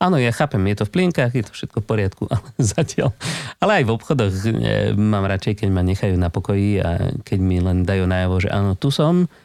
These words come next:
keď budeš niečo potrebovať, neváhaj.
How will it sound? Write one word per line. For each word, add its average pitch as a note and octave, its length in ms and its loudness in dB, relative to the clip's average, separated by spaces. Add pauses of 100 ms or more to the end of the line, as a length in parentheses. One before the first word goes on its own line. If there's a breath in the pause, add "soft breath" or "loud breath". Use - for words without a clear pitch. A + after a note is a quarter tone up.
(160 soft breath)
keď - 80 0
budeš G#2 180 2
niečo B2+ 220 0
potrebovať, D3+ 720 0 (720)
neváhaj. E2+ 480 0